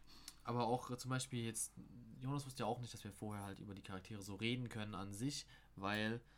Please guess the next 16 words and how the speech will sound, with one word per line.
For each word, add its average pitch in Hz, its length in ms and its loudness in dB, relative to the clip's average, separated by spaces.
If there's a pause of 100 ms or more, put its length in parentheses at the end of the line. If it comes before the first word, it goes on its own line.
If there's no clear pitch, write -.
(220)
zum 113 120 0
Beispiel 110 180 -2
der 101 180 0
Spielleiter, 113 920 0 (260)
der 107 320 2 (120)
hat - 220 -8
die 117 40 2
ja 104 100 4
alle 110 100 2
schon 107 160 -2
gelesen, 101 420 0 (140)
die 127 60 -8
Charaktere, 101 500 -4
und 104 80 2
hat 107 100 -2
dann 98 200 -2